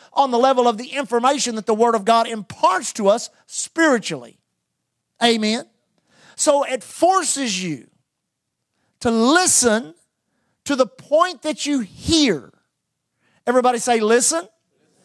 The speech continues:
to the point that you hear." We got a disturbing letter this week from a lady that attended the church. Oh, it's been several years back,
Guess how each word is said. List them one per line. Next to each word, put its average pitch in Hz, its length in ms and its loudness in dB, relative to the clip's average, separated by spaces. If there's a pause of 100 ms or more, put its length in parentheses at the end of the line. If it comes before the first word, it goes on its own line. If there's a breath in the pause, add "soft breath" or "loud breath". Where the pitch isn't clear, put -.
(240)
to 285 100 0
the 254 100 2
point 269 360 0
that 262 200 -6
you 294 120 0
hear." 277 420 0 (580 soft breath)
We - 120 -12
got - 160 -2
a 285 40 2
disturbing 226 600 -2
letter 190 320 0
this 156 200 -4
week 160 260 0
from 170 180 -2
a 160 40 4
lady 208 280 2
that 175 160 -6
attended 190 400 -4
the 160 80 -6
church. 196 520 -4
Oh, 208 280 2
it's 214 120 -6
been 180 220 -8
several 170 340 -4
years 175 280 -4
back, 151 480 -4